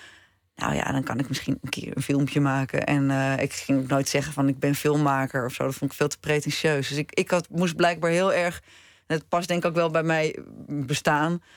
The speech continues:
moest echt stapje voor stapje die zekerheid, eh, krijgen. En dan, eh, elke keer weer iets langers. En ik, ik heb echt pas sinds, eh, nou, een aantal jaar dat ik echt denk: "Ja, maar ik ben gewoon filmmaker. Het is mijn beroep. Ik kan het. Ik weet waar ik goed in ben en waar ik minder goed in ben."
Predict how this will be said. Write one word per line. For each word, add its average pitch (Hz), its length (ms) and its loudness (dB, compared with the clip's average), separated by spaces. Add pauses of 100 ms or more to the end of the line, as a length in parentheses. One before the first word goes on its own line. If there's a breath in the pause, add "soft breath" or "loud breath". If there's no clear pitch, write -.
(300 loud breath)
moest 190 120 0
echt 196 160 0
stapje 180 360 -2
voor 170 100 -4
stapje 175 340 0
die 170 100 2
zekerheid, 160 800 0
eh, 156 260 2
krijgen. 165 640 0
En 151 140 0
dan, 151 340 2 (520 loud breath)
eh, 143 1000 2
elke 151 160 0
keer 156 180 0
weer 151 100 0
iets 143 100 -2
langers. 160 520 2 (260 loud breath)
En 143 160 0
ik, - 180 -4 (800)
ik - 60 -16
heb - 140 -8
echt - 180 -8
pas 135 200 -4
sinds, 143 280 -2
eh, 135 340 2 (960 soft breath)
nou, - 220 -4
een 135 160 0
aantal 147 460 2
jaar 143 440 2
dat 190 120 -2
ik - 80 -10
echt - 180 -4
denk: 175 200 0
"Ja, 147 120 2
maar 131 100 -2
ik 127 120 -4
ben 143 120 0
gewoon 135 160 -4
filmmaker. 180 440 0
Het 165 100 -6
is - 60 -14
mijn 151 140 2
beroep. 156 380 -2
Ik 156 160 -4
kan 180 240 2
het. 202 140 0
Ik 160 80 -4
weet 160 220 2
waar 156 140 0
ik 151 80 -2
goed 180 200 -2
in 170 60 0
ben 156 100 2
en 151 80 2
waar 147 80 2
ik 143 160 -2
minder 190 280 2
goed 190 200 -2
in 170 160 0
ben." 175 280 2